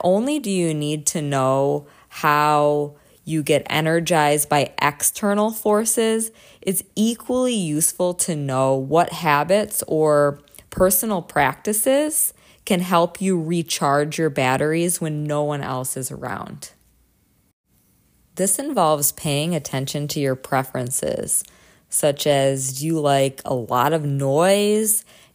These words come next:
and stimulation and really loud music? Or do you prefer a quieter, calmer environment to recharge? Believe it or not, people can recharge in either of those environments,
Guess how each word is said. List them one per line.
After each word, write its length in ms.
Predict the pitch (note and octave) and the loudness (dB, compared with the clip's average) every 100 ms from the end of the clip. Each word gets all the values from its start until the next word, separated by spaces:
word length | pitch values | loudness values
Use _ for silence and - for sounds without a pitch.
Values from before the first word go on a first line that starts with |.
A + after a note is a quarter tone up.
| - | -6
and 520 | D3 C#3 C3+ C3 C3 | -2 0 0 0 -2
stimulation 1200 | - - C#3+ C3 B2+ D3+ F#3 - F#3+ F3 E3+ E3+ | -2 -2 -4 -2 0 0 0 0 -2 0 0 0
and 300 | D3 C3 C#3+ | -2 -2 -2
really 280 | D3+ E3 D#3 | 0 2 0
loud 440 | C3+ C#3+ D3 D3 | 2 2 2 0
music? 840 | C3+ B2+ B2+ C#3+ G#3 C4 - - - _ _ _ _ _ | -2 -4 -2 0 2 0 -4 -18 -20 _ _ _ _ _
Or 440 | E3 F3 F3+ F3 | 2 6 6 4
do 180 | E3 D3 | 0 -4
you 100 | D#3+ | -4
prefer 580 | D#3+ E3 C#3+ - D3+ D3+ | -4 -6 -4 2 4 4
a 40 | |
quieter, 840 | D3 - D3+ C#3 D3+ D#3 D#3+ D#3 D3 | 0 -2 2 2 2 2 0 0 -2
calmer 580 | - D3+ C#3 D3 D3 | -6 -4 -4 -4 -4
environment 720 | C#3+ C#3+ C3+ B2+ C3 D3 D#3 - | -4 -4 -4 -4 -4 -6 -8 -6
to 120 | D3+ | -6
recharge? 960 | C#3 C#3 C3 - C3 - - - - - _ _ _ _ | -4 -4 -6 -4 -2 -2 -4 -8 -12 -14 _ _ _ _
Believe 340 | - E3+ F3 F3+ | 0 4 4 4
it 60 | |
or 140 | A3+ F#3+ | 2 0
not, 540 | C#3 B2+ D#3 G3 - - _ - | 0 0 0 -2 -6 -20 _ -10
people 340 | - D3+ D#3+ | -6 0 0
can 480 | D#3+ D#3+ C#3 C3+ C3 | 0 -4 -6 -6 -6
recharge 640 | B2+ D3+ C#3 B2 B2 D#3 D#3+ | -4 -4 -2 0 2 2 0
in 160 | C3+ - | -4 -2
either 400 | G#3+ G#3+ G3 F3 | 0 4 6 4
of 160 | D#3+ | 4
those 240 | D#3 D3 D3+ | 4 2 0
environments, 880 | C3 B2+ B2 B2+ D#3 F#3+ G#3 - | -2 0 0 0 0 -2 -2 -4